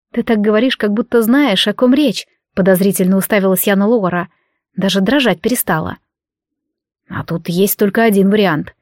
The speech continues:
Только один демон владеет ментальной магией. Я думала, что это невозможно.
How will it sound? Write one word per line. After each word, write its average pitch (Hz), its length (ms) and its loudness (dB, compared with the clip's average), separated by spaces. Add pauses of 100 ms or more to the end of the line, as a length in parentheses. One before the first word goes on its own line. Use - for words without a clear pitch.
(200)
Только 190 300 0
один 208 280 4
демон 220 300 2
владеет 202 400 2
ментальной 190 440 2
магией. 175 560 -4 (600)
Я 190 180 -4
думала, 226 300 2
что - 180 -2
это 233 140 0
невозможно. 233 680 2